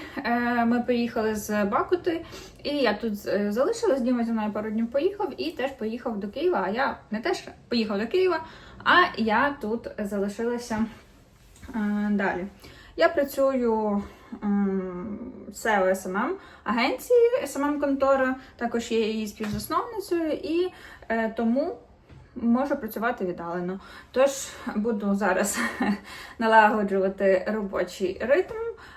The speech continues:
Щопонеділка маю зідзвони о десятій, тож, е, буду зараз зідзвонюватися,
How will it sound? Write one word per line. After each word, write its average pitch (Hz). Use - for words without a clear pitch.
Щопонеділка 240
маю 196
зідзвони 240
о -
десятій, 269
тож, 269
е, 196
буду 220
зараз 202
зідзвонюватися, 269